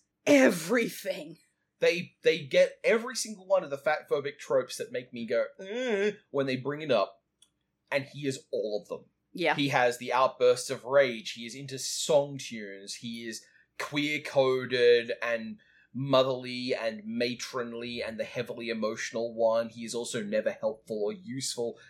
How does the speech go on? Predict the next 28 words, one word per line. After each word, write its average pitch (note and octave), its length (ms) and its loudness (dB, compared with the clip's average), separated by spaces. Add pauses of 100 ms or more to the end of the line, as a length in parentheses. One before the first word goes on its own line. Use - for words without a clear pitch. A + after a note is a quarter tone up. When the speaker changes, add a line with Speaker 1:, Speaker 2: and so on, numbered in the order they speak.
(120)
Speaker 2:
until A#2+ 360 -4
he A#2+ 100 -8
has A#2 120 -8
been G#2+ 180 -4
forced - 680 -2
to D3 120 -4
be C3 240 -4
so. A#2+ 520 4 (400)
Like, C#3+ 220 8 (1200)
there F#3+ 220 6
is, D#3 180 0 (500)
there F#3 220 6
is E3+ 200 4
a D#3+ 60 0
lot D3 480 2
of D3+ 100 0
stuff B2+ 440 0
already C3+ 460 -2
written G2 360 -6
about G2+ 380 0 (380)
the A#2 160 -2
character A#2 580 4
archetype G#2+ 420 -2
of F#2+ 180 4 (100)
the A2 200 0
fat A2+ 340 -4
one, C3+ 340 0 (380)
and A2+ 440 2